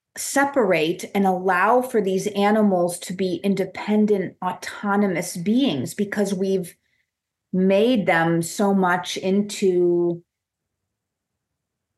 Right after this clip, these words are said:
what, what our ideas are of things.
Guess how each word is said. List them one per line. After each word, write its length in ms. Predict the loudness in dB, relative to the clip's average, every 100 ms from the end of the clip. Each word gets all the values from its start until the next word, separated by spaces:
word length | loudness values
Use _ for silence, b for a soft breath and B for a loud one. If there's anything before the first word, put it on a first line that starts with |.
| _ _ _ _ _ _ _ _ _ _ _ _ _
what, 420 | -4 2 2 0 -14 _ _ _ _ _ _ _
what 260 | -6 -2 2
our 380 | 2 4 2 2
ideas 640 | 0 0 0 0 0 -2
are 280 | -2 -2 0
of 240 | -2 -4
things. 580 | -4 -4 -4 -6 -8 -10